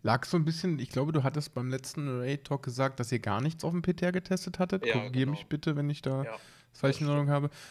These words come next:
Speaker 1: Du hattest gesagt, ihr habt, äh, gar nichts getestet auf dem P T R. Lag das so ein bisschen dann auch an mangelnder Vorbereitung diesbezüglich?
Speaker 2: Ja, mangelnde Vorbereitung kann man's natürlich nennen, klar. Hätten wir P T R alle gemeinsam gemacht, dann wäre mit Sicherheit mehr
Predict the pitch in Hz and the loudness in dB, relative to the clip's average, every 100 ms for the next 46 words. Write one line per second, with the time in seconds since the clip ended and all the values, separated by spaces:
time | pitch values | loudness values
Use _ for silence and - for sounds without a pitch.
0 | - - 120 - 120 123 123 - - 104 | -6 -2 0 0 0 2 0 -2 -16 -8
1 | - 117 117 107 135 156 147 143 139 139 | -2 -2 2 2 2 0 0 0 0 -2
2 | 135 139 120 123 123 107 113 120 - 127 | -2 -2 2 4 4 4 2 -2 0 0
3 | 127 131 117 113 110 110 110 110 110 107 | 0 2 2 2 0 0 0 2 0 0
4 | 113 110 - 98 120 139 147 165 190 185 | 0 0 -2 -2 0 0 0 0 -4 -2
5 | 180 - - 190 - 220 - _ _ _ | -4 -6 -6 -6 -2 -4 -6 _ _ _
6 | _ _ _ _ _ _ _ - 117 113 | _ _ _ _ _ _ _ 10 10 10
7 | 117 127 127 - 120 120 113 113 117 113 | 4 0 -2 2 2 6 4 4 -2 -6
8 | 113 110 107 - - - 110 104 - 104 | -4 -4 -8 -10 -12 0 2 2 -2 -2
9 | - 110 - 110 107 120 - 113 113 131 | 0 0 0 -2 -2 -6 4 8 8 6
10 | - _ - 117 - 107 - - - 107 | -2 _ 0 0 6 6 6 2 4 6
11 | 120 117 117 110 107 - 107 107 107 110 | 6 6 4 2 2 -2 0 2 4 4
12 | 107 - 107 107 107 107 107 117 113 110 | 4 4 4 4 2 2 2 4 6 6
13 | 110 110 110 110 110 | 4 4 6 8 8